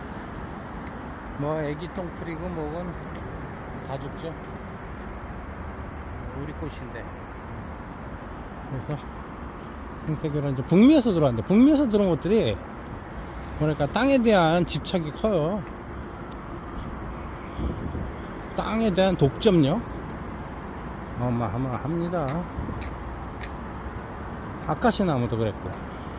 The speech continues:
이런 가시박도 그랬고 대부분 북미에서 들어왔어요. 여기는 롯데 월드타워.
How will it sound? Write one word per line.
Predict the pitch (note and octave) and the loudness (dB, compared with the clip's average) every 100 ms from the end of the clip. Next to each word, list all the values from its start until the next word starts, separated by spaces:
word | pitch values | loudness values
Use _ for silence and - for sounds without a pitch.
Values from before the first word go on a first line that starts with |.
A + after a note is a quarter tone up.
| - - - - - - - - - - - - | -8 -8 -8 -10 -10 -10 -10 -10 -10 -10 -10 -4
이런 | C3 B2 | -2 -2
가시박도 | A#2 D3 B2 G2+ A2 | 0 0 0 -2 -4
그랬고 | G#2+ F#2+ - - - - - - - - - | -4 -6 -8 -10 -10 -10 -10 -10 -10 -12 0
대부분 | E3 G3 G#3 G#3 A#3+ A3 E3+ - - - - - - | 4 6 6 8 6 6 0 -8 -12 -10 -10 -10 -4
북미에서 | E3+ G3 G3+ E3 | 4 6 6 4
들어왔어요. | D3+ B2+ - D#3+ F#3 - - - - - - - - - - - - - - - - - - - G3 - - - - - - - - - - - - - - - - - - | 2 0 -2 -6 -6 -8 -10 -10 -10 -10 -10 -10 -10 -8 -8 -8 -8 -8 -8 -8 -8 -8 -8 -8 -10 -10 -8 -8 -8 -8 -8 -8 -8 -8 -10 -10 -10 -10 -10 -10 -10 -8 -6
여기는 | C#3 D3+ C#3+ | -4 -2 -2
롯데 | D#3+ - - - G3+ | -2 -6 -8 -2 0
월드타워. | F3 C#3 B2 - C3 A2+ A2 G#2+ | 2 0 -2 -4 -4 -4 -4 -6